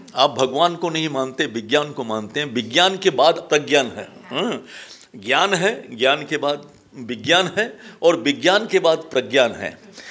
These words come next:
विज्ञान आपको मेटेरियलिस्टिक रिसर्च की बात तो बता देगा,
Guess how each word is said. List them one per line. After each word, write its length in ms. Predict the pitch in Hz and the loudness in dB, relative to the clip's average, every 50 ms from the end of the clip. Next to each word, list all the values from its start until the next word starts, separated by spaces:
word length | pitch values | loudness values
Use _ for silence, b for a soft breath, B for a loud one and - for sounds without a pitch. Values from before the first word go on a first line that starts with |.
| B B B | B B B
विज्ञान 460 | 98 113 120 117 120 160 185 202 202 | -2 -2 -2 0 2 2 2 2 4
आपको 320 | 185 165 160 - - 190 175 | 2 2 0 0 -2 -2 -2
मेटेरियलिस्टिक 1000 | 143 127 131 135 135 180 185 196 208 196 - - - - 262 254 - - - - | 0 0 -2 0 0 0 2 2 2 2 2 0 0 -2 -4 -4 -6 -14 -10 -4
रिसर्च 480 | 165 139 143 - - 196 196 - - - | -2 -2 0 0 2 2 2 2 0 0
की 160 | - - 175 | 0 -2 -2
बात 280 | 131 135 151 160 - - | 0 0 0 0 -2 -4
तो 80 | 180 | -4
बता 220 | 151 123 - 165 165 | -4 0 0 0 0
देगा, 320 | - 104 101 - - 107 | 0 -4 -6 -6 -10 -16